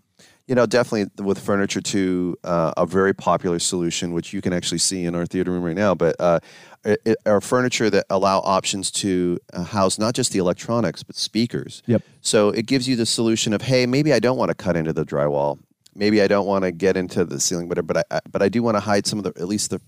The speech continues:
Speaker 1: uh, some of the speakers in the front of the room, perhaps in a cabinet."
Speaker 2: Yeah.
Speaker 1: Uh,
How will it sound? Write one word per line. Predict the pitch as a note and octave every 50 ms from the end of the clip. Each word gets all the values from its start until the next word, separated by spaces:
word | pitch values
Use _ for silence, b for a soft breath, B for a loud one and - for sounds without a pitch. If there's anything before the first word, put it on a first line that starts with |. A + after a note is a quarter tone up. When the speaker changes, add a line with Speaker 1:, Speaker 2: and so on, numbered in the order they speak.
| - - -
Speaker 1:
uh, | F#2 F2 E2 -
some | - - - C3
of | B2+ A#2
the | G2
speakers | - - - G2 F2 - F#2 F2+ - - b b b b b b b
in | G#2+ F#2+
the | F2+
front | - - G#2 G2
of |
the | F#2+ F#2+
room, | F2 F#2 F2 F2
perhaps | - - F#2 F2+ F2+ E2+ D#2+ - - - - b b b b b
in | - F#2+
a | F2+
cabinet." | F2 - - - A2 A#2+ B2+ A#2 D#2+ - - - _ _ _ _ - -
Speaker 2:
Yeah. | - E2+ E2+ D#2+
Speaker 1:
Uh, | D#2 D#2 D#2 D2+ D#2